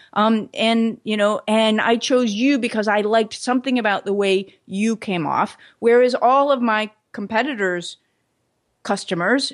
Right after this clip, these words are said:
felt the same, right? They picked them because something about them appealed. They can self-select. And, but you've gotta put a fair amount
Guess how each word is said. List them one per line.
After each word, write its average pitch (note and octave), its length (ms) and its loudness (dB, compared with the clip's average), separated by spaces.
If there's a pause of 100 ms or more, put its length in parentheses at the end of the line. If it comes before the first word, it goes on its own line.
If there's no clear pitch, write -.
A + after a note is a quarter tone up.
(160)
felt B3 320 0
the A#3 80 0
same, A3 520 -2
right? G#3+ 340 0
They B3 160 2
picked C4 340 -8
them G3 580 0
because G3+ 420 0
something A#3 360 0
about F#3+ 300 0 (200)
them G#3+ 340 2
appealed. D3+ 560 -8 (380)
They A#3+ 120 4
can A#3+ 180 0
self-select. C4+ 880 -2 (400)
And, A3+ 340 0
but A#3+ 280 0
you've A#3 160 -2
gotta D4 240 2
put B3 260 0
a F#3 60 0
fair G#4 340 0
amount F#3+ 340 2